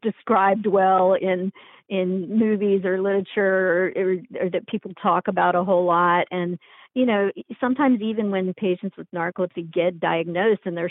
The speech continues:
so relieved and they wanna go out and tell everybody, "Guess what? I found the answer to my problem. I have narcolepsy." Nobody understands that. So one thing that I make sure I do with my new diagnoses, um, patient, new diagnosis patients is talk to them about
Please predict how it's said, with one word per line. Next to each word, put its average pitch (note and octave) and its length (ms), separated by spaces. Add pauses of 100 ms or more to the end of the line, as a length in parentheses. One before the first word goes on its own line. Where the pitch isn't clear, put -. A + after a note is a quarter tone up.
(160)
so A#3+ 140
relieved G3 640
and F3 100
they E3+ 100
wanna F#3 240
go F#3 180
out E3+ 160
and F#3 120
tell G3+ 180
everybody, F#3+ 400
"Guess G#3 320
what? G#3+ 160
I F#3 80
found F#3+ 220
the - 80
answer G3 260
to G3 80
my F#3 160
problem. G3+ 460
I F#3 80
have F3+ 100
narcolepsy." G3+ 480 (380)
Nobody B3+ 260
understands F3 720
that. - 400
So F3+ 280
one G3 420
thing G3 180
that F3 120
I F3 180
make F3 200 (140)
sure F#3+ 160
I E3+ 80
do F3 340
with F3 220
my E3 180
new F3 240
diagnoses, E3+ 880 (440)
um, B2 460
patient, F3+ 340
new F#3+ 200
diagnosis E3+ 560 (100)
patients E3+ 400
is E3+ 180 (480)
talk F3+ 220
to F#3+ 100
them E3+ 200
about D#3 460